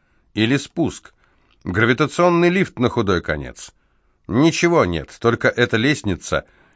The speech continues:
и мы спускаемся и поднимаемся по ней, точно так же, как спускался и поднимался Гардин. В странные непредсказуемые времена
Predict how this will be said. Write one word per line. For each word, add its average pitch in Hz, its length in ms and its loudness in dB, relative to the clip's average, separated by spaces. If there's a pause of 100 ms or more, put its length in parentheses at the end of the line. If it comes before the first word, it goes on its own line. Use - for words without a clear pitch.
и 104 100 0
мы 127 140 4
спускаемся 135 760 0
и 117 40 0
поднимаемся 120 840 0
по 107 180 2
ней, 123 420 0 (380)
точно 147 420 0
так 147 300 2
же, 120 160 -2
как 123 180 -6
спускался - 720 -2
и 123 60 0
поднимался 127 720 2
Гардин. 95 640 0 (600)
В - 80 -20
странные 107 680 2
непредсказуемые 101 1000 0
времена 101 580 0